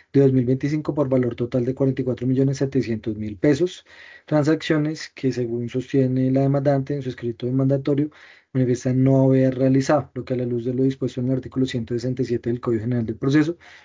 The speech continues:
constituye una negación indefinida que invierte la carga de la prueba, colocando esta en cabeza de la entidad financiera demandada, lo que guarda consonancia con el ejercicio de la actividad financiera y las medidas efectivas de quien ejerce, eh, esa actividad y que corresponde,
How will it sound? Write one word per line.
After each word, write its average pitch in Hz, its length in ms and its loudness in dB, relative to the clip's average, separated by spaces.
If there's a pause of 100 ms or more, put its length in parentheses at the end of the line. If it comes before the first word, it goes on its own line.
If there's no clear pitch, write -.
constituye 131 460 2
una 127 160 2
negación 131 560 2
indefinida 151 540 0
que 147 120 -6
invierte 127 380 0
la 131 120 0
carga 123 200 -2
de 123 80 0
la 131 100 2
prueba, 151 220 2
colocando 127 480 0
esta 117 160 -2
en 127 80 -4
cabeza 123 320 -2
de 123 40 0
la 127 40 0
entidad 123 320 -2
financiera 139 640 2
demandada, 151 420 2 (420)
lo 151 80 0
que 151 120 2
guarda 143 260 4
consonancia 139 580 -2
con 135 200 -2
el 127 160 2
ejercicio 120 260 -2
de 113 40 0
la 123 80 0
actividad 123 220 -2
financiera 135 380 0
y 143 40 0
las 139 120 2
medidas 113 260 0
efectivas 123 440 -2 (420)
de 131 140 2
quien 135 160 2
ejerce, 123 580 0 (200)
eh, 131 340 2
esa 135 220 0
actividad 143 260 2
y 139 40 0
que 139 120 -6
corresponde, 117 800 -2